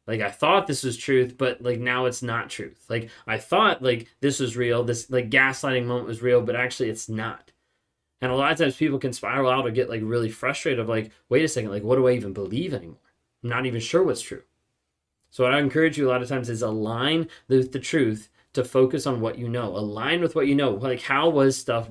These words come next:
demonstrated? How was stuff actioned out? How was stuff actually behaved? And a lot of times we encourage people to start journaling, starting writing stuff down, just to be able to write it down so that you can remember it,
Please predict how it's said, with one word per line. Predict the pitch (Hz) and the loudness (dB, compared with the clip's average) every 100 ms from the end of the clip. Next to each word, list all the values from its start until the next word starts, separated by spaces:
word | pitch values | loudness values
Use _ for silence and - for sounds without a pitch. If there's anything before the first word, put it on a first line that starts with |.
| 107 | -6
demonstrated? | 120 123 113 - 90 78 | -4 -2 -6 -10 -14 -8
How | 139 170 | -2 0
was | 170 | 0
stuff | 147 127 - | 0 -4 -4
actioned | 120 123 - 110 | -6 -6 -6 -6
out? | 95 87 - - | -8 -10 -16 -20
How | - 139 165 | -2 2 4
was | 170 | 2
stuff | 147 139 | 0 0
actually | 127 123 127 | -2 -4 -6
behaved? | 113 107 - 139 101 95 - | -8 -8 -2 0 0 -4 -12
And | - | -6
a | 117 | -2
lot | 110 156 | 0 -2
of | 170 | -2
times | 160 131 | -2 0
we | 135 127 | 2 2
encourage | 117 135 131 | 2 2 2
people | 139 123 | 2 0
to | 107 | 0
start | 123 101 | 0 -2
journaling, | 107 120 123 123 120 113 | -2 -2 0 -2 -2 -4
starting | 117 107 107 | -4 -4 -2
writing | 117 127 123 | 0 0 -2
stuff | 135 123 | -6 -2
down, | 127 123 113 - - | 0 0 -2 -10 -6
just | 139 151 | -4 -2
to | 156 | 2
be | |
able | 143 | 6
to | 127 113 | 6 4
write | 107 113 139 185 | 0 0 2 2
it | 143 | 0
down | 139 160 156 131 123 - | -4 -4 -2 -2 -4 -12
so | - | -2
that | 131 | 0
you | 127 143 | 0 -2
can | 156 | 0
remember | 127 113 110 147 180 | -2 -2 -4 0 0
it, | 214 214 | 0 -4